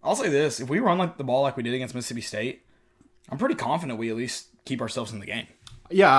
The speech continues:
Speaker 2: I think that's, that's one thing you have to do is run the football and shorten the game.
Speaker 1: Yeah.
Speaker 2: Sustain drives and, you know, keep their <laughs> offense off the field as much as possible.
Speaker 1: I think try to keep that defense, try to control the game in,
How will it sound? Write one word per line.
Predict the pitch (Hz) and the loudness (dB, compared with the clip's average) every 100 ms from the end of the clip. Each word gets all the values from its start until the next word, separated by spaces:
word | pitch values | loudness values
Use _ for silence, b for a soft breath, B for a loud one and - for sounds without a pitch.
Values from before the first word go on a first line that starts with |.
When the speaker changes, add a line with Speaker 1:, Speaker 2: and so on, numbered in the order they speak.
| 120 | 6
Speaker 2:
I | 135 | 2
think | 190 190 131 | 2 2 2
that's, | 135 131 - | 0 -2 -6
that's | 139 127 | -6 -4
one | 139 127 | -4 -4
thing | 127 | -4
you | 120 | -2
have | 117 113 | -2 -2
to | 110 | -2
do | 110 117 | 2 0
is | 110 | 0
run | 113 | -2
the | 107 | -2
football | 127 113 110 110 | -2 -2 0 0
and | 98 | -2
shorten | 123 104 98 | -6 -6 -6
the | |
game. | 92 90 107 - _ | -6 -8 -10 -12 _
Speaker 1:
Yeah. | 120 - - _ _ | -8 -8 -20 _ _
Speaker 2:
Sustain | 131 113 139 131 120 | -6 -4 -2 -2 0
drives | 110 107 107 107 101 101 | 0 2 2 -2 -4 -8
and, | 98 90 87 - | -8 -8 -12 -14
you | 104 | -12
know, | 95 | -12
keep | - 120 104 | -12 -10 -8
their | 110 104 | -6 -4
<laughs> | |
offense | 95 95 - 127 107 | -4 -6 -6 -8 -6
off | 104 90 | -8 -10
the | 95 | -14
field | 104 101 - | -10 -10 0
as | 160 143 | 0 2
much | 120 | 0
as | 95 | -4
possible. | - 65 - - | -12 -16 -10 2
Speaker 1:
I | 190 | 4
think | 247 | 4
try | 143 | 0
to | 120 | -2
keep | 143 120 | -4 -4
that | 107 | -4
defense, | 120 117 113 - - - _ - | -6 -6 -10 -10 -12 -14 _ -4
try | 147 151 | 2 4
to | 147 | 4
control | 123 123 131 127 | 0 -4 -4 -2
the | |
game | 120 120 117 | -2 -2 -2
in, | 113 | -4